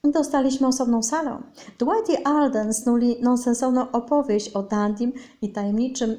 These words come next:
zakrytym pomniku w parku, rzadkich książkach w gabinecie,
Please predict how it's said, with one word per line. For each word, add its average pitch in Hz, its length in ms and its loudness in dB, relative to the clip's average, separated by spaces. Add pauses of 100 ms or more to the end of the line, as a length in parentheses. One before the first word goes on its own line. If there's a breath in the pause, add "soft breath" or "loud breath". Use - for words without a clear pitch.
zakrytym 214 520 -2
pomniku 226 460 2
w 202 80 -8
parku, 226 480 -2 (280 loud breath)
rzadkich 180 380 -10
książkach 226 520 0
w 226 40 -16
gabinecie, 220 680 -2